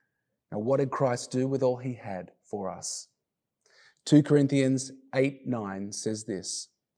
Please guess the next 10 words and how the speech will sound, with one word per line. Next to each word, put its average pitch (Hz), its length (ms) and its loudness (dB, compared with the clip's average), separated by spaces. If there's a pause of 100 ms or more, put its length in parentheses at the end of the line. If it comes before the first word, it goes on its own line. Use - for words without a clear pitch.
(340)
"For - 180 -2
you 170 180 2
know 160 380 2
the 151 100 2
grace 127 480 2
of 123 120 2
our 120 100 4
Lord 117 320 0
Jesus 107 360 -6
Christ, - 560 -6